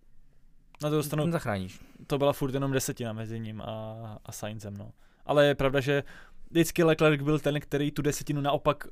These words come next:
Speaker 1: na ostatní někde našel, vykouzlil to, tak teď ji zase ztratil a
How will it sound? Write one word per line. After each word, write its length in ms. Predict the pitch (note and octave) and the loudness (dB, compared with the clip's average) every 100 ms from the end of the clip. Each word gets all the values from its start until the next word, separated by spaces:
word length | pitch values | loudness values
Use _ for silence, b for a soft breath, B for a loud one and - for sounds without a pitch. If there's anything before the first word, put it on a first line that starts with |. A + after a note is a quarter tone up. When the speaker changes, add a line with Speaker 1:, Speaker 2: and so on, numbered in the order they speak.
| - | -12
Speaker 1:
na 180 | D#3 D3+ | -6 0
ostatní 560 | F#3+ - D3 C#3+ C#3 C3+ | 0 2 -2 -2 -4 -4
někde 300 | C3 C3 C3 | -2 -2 -2
našel, 420 | B2+ - C3 B2+ | -2 -2 -2 -2
vykouzlil 540 | B2 C3 C3+ B2 C3 | -2 0 0 0 -2
to, 120 | C3 | -2
tak 180 | C3 C3 | -2 -4
teď 220 | - C3+ | -4 -4
ji 140 | B2+ C3 | -2 -2
zase 200 | C3+ - | -2 -2
ztratil 400 | C3+ C3 C#3 C3 | -2 -2 -2 0
a 160 | C3+ | -2